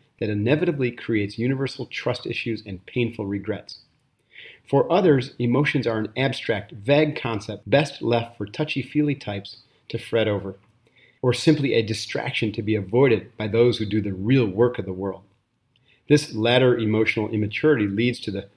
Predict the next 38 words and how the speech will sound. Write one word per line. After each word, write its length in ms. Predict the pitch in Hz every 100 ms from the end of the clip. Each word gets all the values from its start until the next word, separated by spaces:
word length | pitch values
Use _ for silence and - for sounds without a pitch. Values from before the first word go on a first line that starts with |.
| -
predominantly 580 | 123 117 113 117 104 104
cold 440 | - - 120 110
and 100 | 98
heartless 600 | - - - 135 117 -
landscapes 640 | 110 117 113 - 98 - - _ _ _ -
that 120 | 113
are 100 | 104
the 80 | 95
politics 580 | - 123 117 117 110
and 200 | 101 101
mega 200 | 104 107
business 540 | 95 - 123 107 95 -
of 80 | 98
today's 360 | - 104 95
world. 280 | 101 117 104 - _ _ _ _ _ _ _ _ _ _ _ -
At 100 | 131
any 200 | 185 185
rate, 260 | 117 98 101 - - _ _ -
let's 160 | 110
get 160 | - 110
back 180 | 107 107
on 80 | 98
track 380 | - 113 107
with 80 | 107
the 100 | 98
objective 520 | 98 90 110 - -
here. 280 | - 107 95 _ _ _ _ _ - -
To 120 | 139
inspire 520 | 127 - - 156 190
you 160 | 175 151
to 140 | 151 104
develop 480 | 107 98 113 120
your 100 | 107
emotional 420 | 101 98 104 - 113
intelligence, 540 | - 98 92 98 -
your 140 | 104 104
E 160 | 131
Q, 300 | 127 101 92